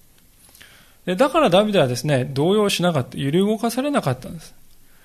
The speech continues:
状況を見てパーッと飛びついてですね、その時その時で行動を変えてしまうというあり方ではなくて、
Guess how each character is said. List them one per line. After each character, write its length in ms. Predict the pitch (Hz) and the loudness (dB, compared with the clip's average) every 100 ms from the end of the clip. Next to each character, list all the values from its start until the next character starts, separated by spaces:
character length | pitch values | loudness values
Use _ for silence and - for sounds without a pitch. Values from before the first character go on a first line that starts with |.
| _ _ _ _ _ _ _ _ | _ _ _ _ _ _ _ _
状 180 | 156 220 | 4 4
況 220 | 233 247 | 6 4
を 60 | 226 | 4
見 100 | 226 | 2
て 100 | 185 | 0
パ 240 | - 226 | -2 -8
ー 40 | 226 | -6
ッ 20 | |
と 100 | 208 | -4
飛 160 | 175 185 | -2 0
び 80 | |
つ 140 | 185 208 | 0 0
い 60 | |
て 100 | 180 | 2
で 60 | 170 | 0
す 80 | 165 | 0
ね、 60 | |
そ 140 | 160 180 | -4 -4
の 80 | 190 | -2
時 180 | 196 | -4
そ 140 | - 185 | -2 -4
の 100 | 190 | -2
時 220 | 196 190 | -4 -2
で 100 | 156 | -4
行 240 | - 170 | -2 0
動 120 | 170 170 | 2 2
を 60 | 170 | 2
変 140 | 156 | 0
え 40 | |
て 120 | 156 170 | 2 0
し 120 | 175 | 0
ま 160 | 185 | 0
う 60 | 180 | 0
と 80 | 139 | 0
い 100 | 127 | 0
う 120 | 127 | 0
あ 80 | 143 | -2
り 80 | 156 | 0
方 260 | 175 156 | -2 0
で 120 | 131 123 | -2 0
は 60 | |
な 120 | 131 | -4
く 120 | 147 - | -6 -2
て、 240 | 196 131 | 0 0